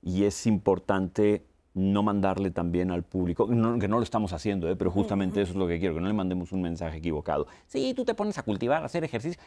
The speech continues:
Speaker 1: y todo va a estar bomba, ¿no? <laughs> No,
Speaker 2: Ujú.
Speaker 1: espérame. O sea, hay muchísima gente que está pasando por un, un momento serio de sufrimiento físico y mental, porque para empezar puede tener un desbalance químico en el cerebro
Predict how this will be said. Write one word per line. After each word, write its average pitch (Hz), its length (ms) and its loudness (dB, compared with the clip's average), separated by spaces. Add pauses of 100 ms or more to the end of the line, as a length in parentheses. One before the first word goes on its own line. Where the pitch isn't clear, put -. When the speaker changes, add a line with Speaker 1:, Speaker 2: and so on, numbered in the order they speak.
Speaker 1:
y 131 100 0
todo 180 220 4
va 160 80 4
a - 20 0
estar 143 260 2
bomba, 117 380 4
¿no? 165 220 2
<laughs> - 0 -
No, 175 60 2 (360)
Speaker 2:
Ujú. 202 100 2
Speaker 1:
espérame. 110 440 -2 (320)
O - 40 -20
sea, 95 260 -2 (180)
hay 90 180 -2
muchísima 110 880 -2
gente - 640 -6 (420)
que - 100 -4
está - 260 -4
pasando 104 340 -2
por 82 220 -4
un, 101 380 -2 (160)
un 76 540 -6 (120)
momento 78 480 -4
serio 95 600 -2
de 78 220 -8
sufrimiento 85 840 -4
físico - 680 -6
y 90 60 0
mental, 80 560 -6
porque 101 240 -6
para 87 240 -4
empezar 98 440 -6
puede 135 180 -2
tener 113 260 -4
un 117 140 -4
desbalance 90 580 -6
químico 92 380 -4
en 85 60 -6
el 80 100 -8
cerebro 85 480 -2